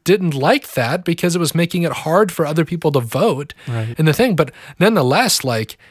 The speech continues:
Speaker 1: if anything, it hurt the Republican argument to not hurt, to, to not trust the election,
Speaker 2: Mm-hmm.
Speaker 1: eh, because of how <laughs> very obviously trustworthy it was.
Speaker 2: Right, right.
Speaker 1: So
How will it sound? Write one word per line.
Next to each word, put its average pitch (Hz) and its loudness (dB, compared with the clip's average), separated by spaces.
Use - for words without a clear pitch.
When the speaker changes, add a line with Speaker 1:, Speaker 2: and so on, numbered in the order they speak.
Speaker 1:
if 135 2
anything, 147 0
it 117 -6
hurt 156 -2
the 147 0
Republican 139 0
argument 131 -2
to 147 0
not 139 0
hurt, 143 -4
to, 135 -2
to - -2
not 147 -2
trust 147 -2
the 135 -2
election, 123 -4
Speaker 2:
Mm-hmm. 113 -2
Speaker 1:
eh, 143 0
because 143 -2
of 120 -6
how - -4
<laughs> - -20
very 123 2
obviously 113 0
trustworthy 107 -2
it 98 -10
was. 98 -10
Speaker 2:
Right, 135 -8
right. 123 -4
Speaker 1:
So 98 -2